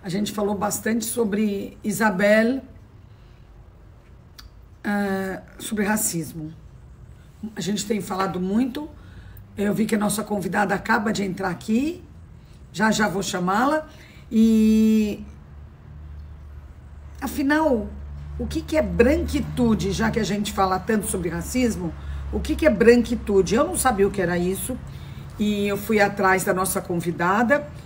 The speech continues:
E eu vou dividir com vocês tudo que a gente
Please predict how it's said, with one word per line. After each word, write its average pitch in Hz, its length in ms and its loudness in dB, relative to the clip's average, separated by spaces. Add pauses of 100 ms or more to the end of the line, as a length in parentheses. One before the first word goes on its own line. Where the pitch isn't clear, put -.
(140)
E 196 60 2
eu 202 80 2
vou 202 100 4
dividir 190 320 -2
com 208 100 -6
vocês 202 380 -2
tudo 240 320 -2
que 240 100 2
a 226 60 6
gente 196 760 -2